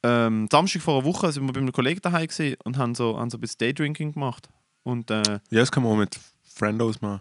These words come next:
Speaker 1: Ja, ja, aber es hat
Speaker 2: Und
Speaker 1: so
Speaker 2: dann haben wir auch so ein bisschen
Speaker 1: Ja, ja,
Speaker 2: Schwitzkasten
Speaker 1: es ist,
Speaker 2: genommen.
Speaker 1: nein, nein, es ist einfach...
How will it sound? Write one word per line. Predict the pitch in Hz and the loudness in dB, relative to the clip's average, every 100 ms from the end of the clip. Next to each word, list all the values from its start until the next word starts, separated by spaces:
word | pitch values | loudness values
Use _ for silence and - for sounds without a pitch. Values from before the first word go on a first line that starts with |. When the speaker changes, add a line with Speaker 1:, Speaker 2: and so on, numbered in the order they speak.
| - | -4
Speaker 1:
Ja, | 160 | 2
ja, | 202 | 4
aber | 120 | 4
es | 139 | 2
hat | |
Speaker 2:
Und | 135 | 2
Speaker 1:
so | 139 | 4
Speaker 2:
dann | 131 | 6
haben | 131 | 6
wir | 123 | 6
auch | 120 113 | 4 2
so | - | 0
ein | 117 | 0
bisschen | - | 4
Speaker 1:
Ja, | 202 | 6
ja, | 185 | 6
Speaker 2:
Schwitzkasten | 151 156 131 156 | 6 6 6 6
Speaker 1:
es | 151 | 4
ist, | 156 | 6
Speaker 2:
genommen. | 127 | 8
Speaker 1:
nein, | 139 175 143 104 | 8 8 6 4
nein, | 120 117 | 4 4
es | 120 | 2
ist | 117 | 2
einfach... | 120 120 | 4 2